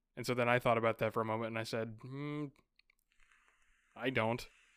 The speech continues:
'Cause I started thinking about it. I'm like, "Okay, what, what different conceptions of heaven do people have,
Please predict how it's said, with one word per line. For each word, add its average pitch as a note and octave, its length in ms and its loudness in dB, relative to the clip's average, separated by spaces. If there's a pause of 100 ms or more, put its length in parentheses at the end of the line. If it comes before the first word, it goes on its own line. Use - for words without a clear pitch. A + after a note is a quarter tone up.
(640)
'Cause A#2+ 100 -4
I A#2+ 40 0
started D3+ 260 8
thinking D3 260 4
about A#2 220 6
it. - 40 4
I'm A#2 60 0
like, A#2+ 140 4
"Okay, A2+ 300 0
what, C#3+ 320 2
what D#3+ 240 4
different D3 360 2
conceptions A#2+ 480 -2
of A2 80 -10
heaven A2+ 240 -2
do A2 60 -4
people A2+ 240 -2
have, G#2+ 440 -4